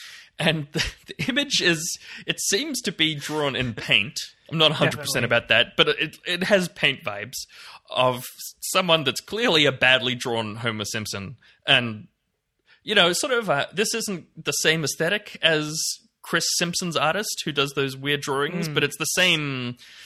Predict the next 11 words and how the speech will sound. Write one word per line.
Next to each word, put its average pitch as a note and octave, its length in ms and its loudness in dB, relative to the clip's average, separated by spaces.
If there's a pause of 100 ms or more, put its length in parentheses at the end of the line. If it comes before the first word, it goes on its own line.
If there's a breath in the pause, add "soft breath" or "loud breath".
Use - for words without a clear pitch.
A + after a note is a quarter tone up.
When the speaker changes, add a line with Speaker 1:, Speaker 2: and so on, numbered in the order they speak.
(140 loud breath)
Speaker 1:
sort C#3+ 180 -4
of A2+ 160 0 (1000)
flavor. C3 320 -6 (440 loud breath)
So C#3+ 260 6
there's D3 300 -2
this D#3 120 -2
dodgy F3+ 320 4
looking D#3 520 -2 (240)
Homer D3 300 0
who B2+ 140 0
says A#2 420 0